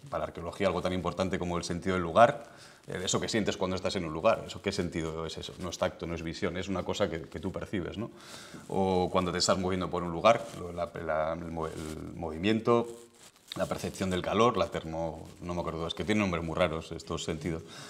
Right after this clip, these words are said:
Entonces, la, la senti-, o, o las, la misma sensación de cómo, esto creo, in-, intercepción, interocepción, cómo te sientes tú, ¿no?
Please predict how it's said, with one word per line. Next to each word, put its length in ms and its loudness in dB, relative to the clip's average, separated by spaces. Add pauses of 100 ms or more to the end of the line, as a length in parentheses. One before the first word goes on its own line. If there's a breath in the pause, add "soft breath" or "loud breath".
(100)
Entonces, 260 0
la, 80 4
la 120 6
senti-, 340 0
o, 240 -2
o 100 -2
las, 240 2
la 140 0
misma 240 8
sensación 480 2
de 100 2
cómo, 460 0
esto 180 -6
creo, 220 2
in-, 320 -6
intercepción, 840 0
interocepción, 800 2
cómo 220 2
te 100 6
sientes 340 2
tú, 160 2
¿no? 180 0